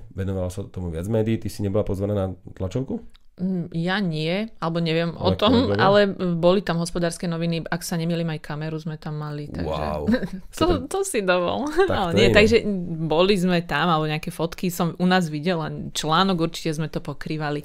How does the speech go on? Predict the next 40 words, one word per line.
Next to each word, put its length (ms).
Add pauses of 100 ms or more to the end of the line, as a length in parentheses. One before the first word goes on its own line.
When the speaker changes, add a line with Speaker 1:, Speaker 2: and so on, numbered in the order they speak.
Speaker 1:
Ináč, 320
Speaker 2:
Ale 160
Speaker 1:
liter 240
vodíka 240
stojí 140
Speaker 2:
niek- 120
Speaker 1:
pätnásť 280
eur? 140 (120)
Speaker 2:
Máme 320
energetické 1400
oddelenie, 640
alebo 160
jak 140
to 100
povedať, 240
Speaker 1:
Aha. 120
Speaker 2:
vieš, 160
takže 440
no, 240 (100)
Speaker 1:
Ako 140
Speaker 2:
plyn, 240
Speaker 1:
odborníkov 160
na 80
Speaker 2:
elektrika, 500
Speaker 1:
energetiku. 140
Speaker 2:
áno, 200
Speaker 1:
Mhm. 100
Speaker 2:
hej, 180
že 140
normálne, 420
ktorý 320
od-, 80
takže 340
tam 240
to 140
spada. 480 (760)
Speaker 1:
Liter 220
stojí 220
pätnásť 320
eur. 240